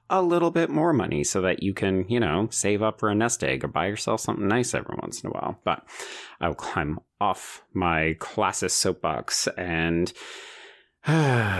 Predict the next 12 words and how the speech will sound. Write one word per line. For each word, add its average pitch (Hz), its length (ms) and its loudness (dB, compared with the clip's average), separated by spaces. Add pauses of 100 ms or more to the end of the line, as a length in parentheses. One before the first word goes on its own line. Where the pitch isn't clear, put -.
(320)
do 113 120 0
we 123 80 2
have 113 380 0
anything 139 400 4
that 139 120 2
we 135 140 2
want 131 180 2
to 135 60 2
say 127 560 2
about 101 320 0
the 95 80 0
Kate - 580 -2